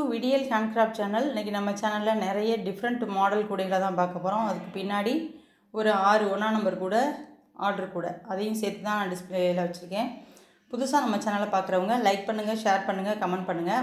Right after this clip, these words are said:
மறக்காம சப்ஸ்கிரைப் பண்ணுங்க. அதுக்கு பக்கத்துல உள்ள பெல் பட்டனை கிளிக் பண்ணீங்கன்னா,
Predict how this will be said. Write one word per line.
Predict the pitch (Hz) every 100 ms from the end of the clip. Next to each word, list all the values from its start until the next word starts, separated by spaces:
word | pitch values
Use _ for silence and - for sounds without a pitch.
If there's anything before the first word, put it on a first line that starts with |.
| 247
மறக்காம | 196 196 196 208
சப்ஸ்கிரைப் | 202 180 - 185
பண்ணுங்க. | 180 165 160 160
அதுக்கு | 190 202
பக்கத்துல | 220 214 214
உள்ள | 214 214 247
பெல் | 202 196
பட்டனை | 196 202 202
கிளிக் | 180 165
பண்ணீங்கன்னா, | 180 170 180